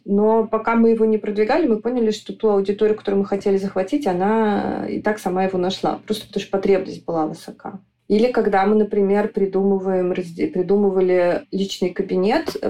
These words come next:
пользователя на сайте, который мы заводили много лет назад, уже там, в две тысячи шестнадцатом году.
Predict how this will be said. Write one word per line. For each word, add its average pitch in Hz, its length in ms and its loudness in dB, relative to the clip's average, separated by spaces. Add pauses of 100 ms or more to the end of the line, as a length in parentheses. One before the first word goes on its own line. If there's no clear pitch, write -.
пользователя 196 640 0
на 190 120 2
сайте, 214 440 -2
который 202 420 0
мы 190 140 -2
заводили 190 840 0
много 196 440 0
лет 185 240 -2
назад, 202 340 -4
уже 202 180 -4
там, 180 220 -10
в 175 40 -10
две 185 100 -2
тысячи 196 220 -4
шестнадцатом - 500 -4
году. 185 520 0